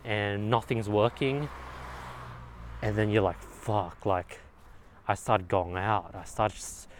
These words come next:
showing everyone the screenshots of my revenue. I started buying cool cars, phones, Gucci, Louis Vuitton. And now I'm not making any money. I'm not making a hundred grand, fifty grand a month anymore.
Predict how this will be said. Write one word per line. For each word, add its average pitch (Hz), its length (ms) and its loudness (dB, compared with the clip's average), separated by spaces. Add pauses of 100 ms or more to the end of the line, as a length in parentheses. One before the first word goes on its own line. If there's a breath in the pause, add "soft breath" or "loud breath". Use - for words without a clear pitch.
(140 loud breath)
showing 107 240 0
everyone 104 320 0
the 90 80 -4
screenshots 110 640 -2
of 98 100 0
my 90 100 -2
revenue. 95 560 -2 (400 loud breath)
I - 60 -10
started 107 400 -2 (100)
buying 107 440 -2 (360 loud breath)
cool 107 260 2
cars, 101 760 4
phones, 104 840 2
Gucci, 107 580 2 (300 loud breath)
Louis 117 240 8
Vuitton. 110 720 2 (1160)
And 107 120 0
now 113 120 6
I'm 113 100 4
not 107 140 4
making 107 360 0
any 104 200 -2
money. 110 280 2
I'm 98 120 0
not 113 120 2
making 110 260 0
a 98 40 2
hundred 107 320 -4
grand, 101 300 2
fifty - 340 -2
grand 107 240 2
a 95 40 -2
month 107 300 -2
anymore. 98 340 0